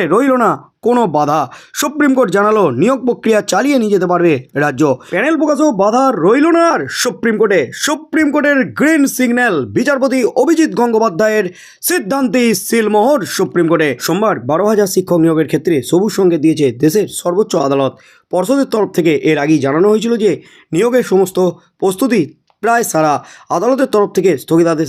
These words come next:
আসার কারণেই এতদিন বন্ধ ছিল প্রাথমিকের নিয়োগ প্রক্রিয়া। তবে এবার সুপ্রিম কোর্টের তরফে সবুজ সংকেত পাওয়ার পর ফের শুরু হয়ে যাবে নিয়োগের প্রস্তুতি।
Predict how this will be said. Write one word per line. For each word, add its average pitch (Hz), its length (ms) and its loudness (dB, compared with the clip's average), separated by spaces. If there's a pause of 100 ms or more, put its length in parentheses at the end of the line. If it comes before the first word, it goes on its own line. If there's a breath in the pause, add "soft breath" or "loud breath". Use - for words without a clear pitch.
(140)
আসার 139 260 -2
কারণেই 175 360 0 (300 loud breath)
এতদিন 254 400 0
বন্ধ 175 220 2
ছিল 151 140 0 (160)
প্রাথমিকের 147 480 0
নিয়োগ 190 260 2
প্রক্রিয়া। 151 340 -2 (380 loud breath)
তবে 160 240 -2
এবার 214 240 4
সুপ্রিম 202 340 0
কোর্টের 180 260 0
তরফে 160 220 2 (160)
সবুজ 214 260 0
সংকেত 190 300 0
পাওয়ার 165 220 -2
পর 202 180 0 (340 loud breath)
ফের 233 200 0 (100)
শুরু 185 160 2
হয়ে 170 200 4
যাবে 170 180 2
নিয়োগের 170 380 2
প্রস্তুতি। 147 380 0